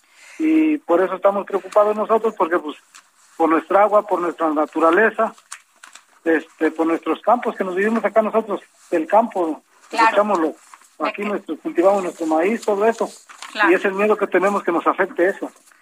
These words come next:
Speaker 2: Pues les agradezco mucho que nos hayan tomado la llamada para el dedo en la llaga, don Alejandro Rivera, don Raimundo Romano. Vamos a estar muy pendientes de este tema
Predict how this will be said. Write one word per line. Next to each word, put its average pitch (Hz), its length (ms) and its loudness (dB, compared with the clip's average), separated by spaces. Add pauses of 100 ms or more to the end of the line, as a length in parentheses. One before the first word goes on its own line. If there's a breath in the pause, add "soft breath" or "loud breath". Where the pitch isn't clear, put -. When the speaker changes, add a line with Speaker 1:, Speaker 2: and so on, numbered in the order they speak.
(460 loud breath)
Speaker 2:
Pues - 480 -4
les 285 300 0
agradezco 320 560 2 (100)
mucho 349 540 4
que 285 120 -2
nos 254 200 -4
hayan 302 260 -2
tomado 269 440 2
la 254 260 0
llamada 240 500 2
para 247 160 2
el 214 120 -4
dedo 233 260 -2
en 247 180 -8
la 208 100 0
llaga, 220 400 2
don 214 340 -4
Alejandro 220 480 -4
Rivera, 233 460 0
don 220 200 -8
Raimundo 226 520 -6
Romano. 226 440 -2
Vamos 277 300 0
a 349 40 -8
estar 339 260 0
muy 339 160 0
pendientes 277 800 2
de 220 180 0
este 247 240 -2
tema 233 440 0